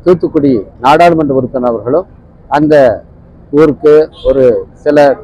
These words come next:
வளர்ச்சி திட்டங்களை நான் செய்து தருவதாகவும் வாக்குறுதி அளித்திருக்கின்றார். அஹ், மிக விரைவிலேயே அந்த பிரச்சனை சுமூகமாக தீர்க்கப்படும். அஹ், மாவட்ட நிர்வாகம் அதற்கு அனைத்து நடவடிக்கைகளும் இப்பொழுது எடுத்திருக்கிறது.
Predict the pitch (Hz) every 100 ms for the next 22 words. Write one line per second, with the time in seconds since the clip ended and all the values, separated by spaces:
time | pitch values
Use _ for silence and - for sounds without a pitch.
0 | - 139 165 170 - 131 160 156 147 143
1 | 117 - - - 127 120 139 151 147 135
2 | 131 120 113 110 131 117 - - - 123
3 | 120 113 113 107 - 101 107 104 143 -
4 | - - - - - - - 143 147 131
5 | 139 151 147 170 160 139 143 190 147 -
6 | 127 - 147 156 139 143 120 110 127 -
7 | 123 - 110 113 175 - - - - -
8 | - 147 139 - 131 156 160 127 151 135
9 | 113 131 143 151 131 143 202 - - 143
10 | 131 156 160 160 - 123 135 175 - 156
11 | 135 143 135 117 117 151 170 123 117 110
12 | - 113 98 92